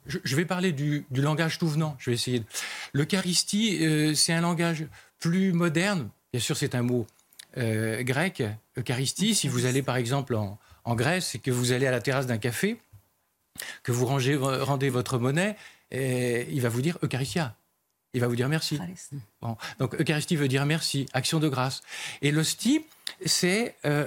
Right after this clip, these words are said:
le pain qui a été consacré par le prêtre cette petite hostie ronde, pour, que pour les gens, un peu plus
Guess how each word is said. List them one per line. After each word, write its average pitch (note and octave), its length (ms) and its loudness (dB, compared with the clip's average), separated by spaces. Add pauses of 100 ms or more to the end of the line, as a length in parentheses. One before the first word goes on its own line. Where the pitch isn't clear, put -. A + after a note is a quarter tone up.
le C#3+ 160 4
pain E3 400 0 (720)
qui D#3 100 2
a C#3+ 60 4
été D3 160 2
consacré F#3 540 0
par C3 160 0
le B2 80 2
prêtre - 420 -4 (960)
cette A2 180 -4
petite B2+ 300 0
hostie A#2 300 -2
ronde, C#3 440 0 (120)
pour, - 120 -8
que D3 100 -2
pour A#2+ 200 -2
les A#2 120 4
gens, D3+ 260 0 (220)
un D3 80 2
peu C#3 160 0
plus B2+ 300 -2